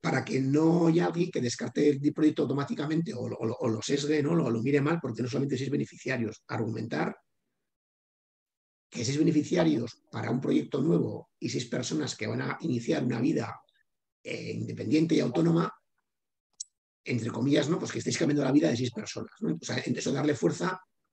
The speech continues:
para que no pueda ser un proyecto, pues, que esté peor valorado por el hecho de tener seis beneficiarios.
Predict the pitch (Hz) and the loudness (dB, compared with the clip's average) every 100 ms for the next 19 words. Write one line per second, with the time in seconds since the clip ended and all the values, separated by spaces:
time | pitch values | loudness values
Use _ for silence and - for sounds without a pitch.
0 | _ _ _ _ _ 135 123 127 131 123 | _ _ _ _ _ -2 -2 0 -2 2
1 | 123 120 - 143 143 - - 147 135 113 | 2 2 2 2 4 4 4 0 0 -4
2 | - 123 131 135 139 135 156 170 - - | -2 0 2 2 2 4 4 4 -2 -4
3 | - 117 131 127 117 117 123 127 - 110 | -2 0 0 0 0 2 2 2 0 -4
4 | 110 165 - - | -6 -6 -10 -20